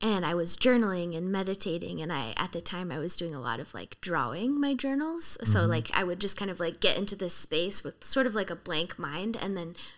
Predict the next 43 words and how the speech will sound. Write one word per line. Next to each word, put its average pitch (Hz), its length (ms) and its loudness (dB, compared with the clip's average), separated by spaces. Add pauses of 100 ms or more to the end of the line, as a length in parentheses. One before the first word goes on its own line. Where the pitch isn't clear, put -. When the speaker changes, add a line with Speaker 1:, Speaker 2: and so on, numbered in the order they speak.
(100)
Speaker 1:
draw 170 540 4
and 160 240 -6
write 151 340 0
and, 180 120 -8
like, 160 260 -10
use 175 160 -6
the 156 100 -6
words 127 380 -4
as 131 160 -6
part 107 240 -6
of - 160 -10
the 95 300 -6
drawing. 233 540 0
Speaker 2:
Mm-hmm. 110 400 8 (100)
Speaker 1:
And 220 120 10
then 202 120 6
I 151 100 4
would 151 160 2
reflect 185 400 2
on 110 100 -4
it 76 120 -2
afterwards - 540 -2
as, - 180 -2
like, - 200 -2
okay, - 360 0
what's - 180 -4
actually - 320 -2
happening 190 400 -2
with 214 180 -4
me, 262 180 0
to 214 120 0
get 196 140 6
it - 120 0
outside - 360 0
of - 60 -10
myself, - 560 -8
to - 100 -6
be - 100 -8
able - 180 -8
to - 140 -6
see - 180 -4
it. 302 140 -2 (240)
Speaker 2:
Mm-hmm. 117 280 4